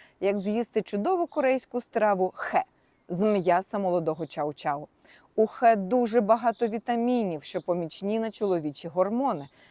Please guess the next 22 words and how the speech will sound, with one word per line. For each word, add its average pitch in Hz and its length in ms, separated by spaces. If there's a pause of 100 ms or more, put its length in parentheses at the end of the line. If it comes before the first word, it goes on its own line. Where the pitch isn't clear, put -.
(140)
сечогінних 156 800
речовин, 165 600 (120)
олійок, 190 560
які 175 240
сприяють 190 560
зміцненню 170 600
решток 180 480
волосся 180 500
на 170 120
голові 185 360
і 156 60
під 185 180
пахвами, 156 520 (420)
а 175 100
також 175 520
відбілювальних 165 760
компонентів 247 680
для 233 120
ваших 208 320
трьох 220 380
останніх 165 640
зубів». 156 300